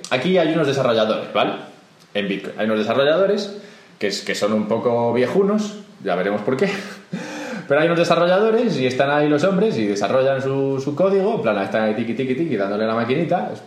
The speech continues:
escribiendo código y tal, digamos, pues creando ahí sus, sus cosas. Estos están en realidad como legislando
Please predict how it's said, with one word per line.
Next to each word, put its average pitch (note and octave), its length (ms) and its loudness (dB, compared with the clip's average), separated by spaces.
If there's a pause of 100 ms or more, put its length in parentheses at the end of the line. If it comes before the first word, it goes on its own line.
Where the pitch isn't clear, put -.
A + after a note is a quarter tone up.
(120)
escribiendo G2 440 -4
código D#3+ 360 2
y E3 60 0
tal, F#3+ 320 -2 (320)
digamos, G3 360 -2
pues D#3+ 180 -4
creando G#3+ 340 0
ahí F3 140 0
sus, B2 180 -2
sus A2+ 140 -6
cosas. D#3 260 0 (720)
Estos G3 600 0
están D#3+ 280 0
en D#3 80 2
realidad D3 380 2
como A#2+ 240 2
legislando A2 640 0